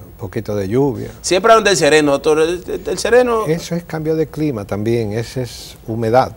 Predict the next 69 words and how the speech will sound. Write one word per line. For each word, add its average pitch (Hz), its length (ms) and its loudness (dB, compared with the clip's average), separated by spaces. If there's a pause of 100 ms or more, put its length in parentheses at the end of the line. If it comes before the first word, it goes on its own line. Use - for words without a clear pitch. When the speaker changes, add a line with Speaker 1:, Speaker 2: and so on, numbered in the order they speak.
Speaker 1:
Casi 120 180 -8
Speaker 2:
No 139 140 -2
Speaker 1:
siempre 135 100 0
Speaker 2:
coja 285 100 6
Speaker 1:
humedad. 285 240 8
Speaker 2:
sereno, 220 240 8
usted 170 160 0
nunca 233 220 4
le 208 80 6
decía 208 340 2
eso, 147 180 0
Speaker 1:
Sí, 175 60 -6
Speaker 2:
chiquito. 117 260 -8 (300)
Speaker 1:
sí, 110 120 0
sí. 107 220 -4 (540)
Speaker 2:
Que 131 80 -10
no 208 80 0
Speaker 1:
Es - 60 2
Speaker 2:
puede 185 120 6
coger 175 220 8
el 165 100 4
sereno 175 300 6
de 175 80 6
la, 156 100 4
de, 135 380 -2
a 135 140 0
las 127 120 -2
siete, 156 480 2
por 123 140 -6
ahí, 131 140 -2
el 127 100 -6
ser-, 127 160 -4
el 117 60 -8
ser-, 120 200 -6
o 127 100 2
la 127 120 4
mañana 123 360 4
Speaker 1:
En 107 40 -6
la, 113 60 -6
Speaker 2:
también. 95 180 -6
Speaker 1:
en 101 60 -4
la 117 60 0
noche 127 280 0
o 113 80 -2
en 107 60 -4
la 110 60 -4
mañana. 107 280 -2
Speaker 2:
O 131 40 2
en 131 60 2
la 135 80 2
mañana, 113 380 -4
sí. 101 160 -8
Speaker 1:
Ajá. 92 380 -6 (720)
Speaker 2:
Pero 175 180 8
sí, 196 160 2
el 180 120 6
cambio, 160 260 4
de, 151 140 4
el 139 180 -2
cambio 175 320 2
creo, 156 160 -2
para 147 200 4
mí 185 160 2
es 151 100 0
eso, 120 260 0
ha 107 100 -8
sido 147 220 -2
el 117 80 -4
cambio. 120 380 -10